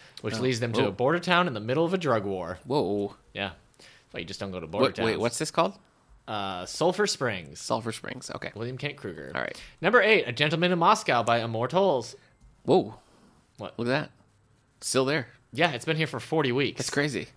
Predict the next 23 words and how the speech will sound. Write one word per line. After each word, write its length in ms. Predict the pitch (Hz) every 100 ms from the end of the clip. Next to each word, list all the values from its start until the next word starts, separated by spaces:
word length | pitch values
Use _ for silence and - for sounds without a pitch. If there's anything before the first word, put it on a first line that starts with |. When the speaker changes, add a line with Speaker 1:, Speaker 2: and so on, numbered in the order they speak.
| _ _ _
Speaker 1:
You, 160 | 131 156
you 180 | 151 156
are 140 | 151
adding 260 | 147 135 127
that 140 | 120
to 80 | 117
your 100 | 104
book 180 | 127 135
club, 180 | 90 92
right? 200 | 98 - _ _ _ _ -
Speaker 2:
Yeah. 200 | 104 - -
Speaker 1:
At 100 | -
this 120 | 135 139
point, 320 | 104 87 -
Speaker 2:
Yeah. 180 | 98 107 -
Speaker 1:
you 80 |
have 200 | 95 113 -
to. 80 | 65 - - - -
You 80 | 113
Speaker 2:
Yeah. 80 | 131 196
Speaker 1:
got 40 | -
to. 180 | 117 87
Speaker 2:
Yeah, 120 | 113